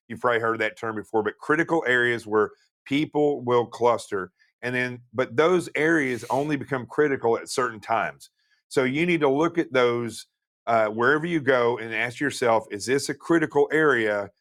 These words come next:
right now? Or is it gonna be when I go there?" And then try to think about the vulnerabilities that, that could be exploited. What type of person would be drawn to that?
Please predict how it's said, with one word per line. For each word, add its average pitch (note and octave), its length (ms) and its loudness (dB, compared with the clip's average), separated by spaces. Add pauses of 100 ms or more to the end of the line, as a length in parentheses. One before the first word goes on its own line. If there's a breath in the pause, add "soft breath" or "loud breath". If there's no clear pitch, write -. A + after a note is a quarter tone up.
(240)
right A#2+ 320 2
now? F#2+ 460 -2
Or B2 160 2
is A#2 100 -2
it A#2+ 160 -4
gonna D#3 260 2
be B2+ 160 -2
when A2+ 180 -4
I G#2+ 120 0
go A#2 220 2
there?" F2+ 300 -4 (460)
And C#3 140 -4
then D#3+ 140 0
try E3 220 2
to D#3 80 0
think D#3 220 -6
about C3+ 280 0
the A#2 80 -2
vulnerabilities B2+ 880 -2
that, A2+ 160 -2 (120)
that A2 220 0 (120)
could A#2+ 120 -6
be A#2+ 100 -4
exploited. A#2+ 640 -2
What C3 220 2 (400)
type B2+ 280 0
of - 180 -10
person C3 400 0
would A#2+ 140 -6
be A#2 140 -2
drawn A#2 340 0
to A#2 80 0
that? A2+ 300 0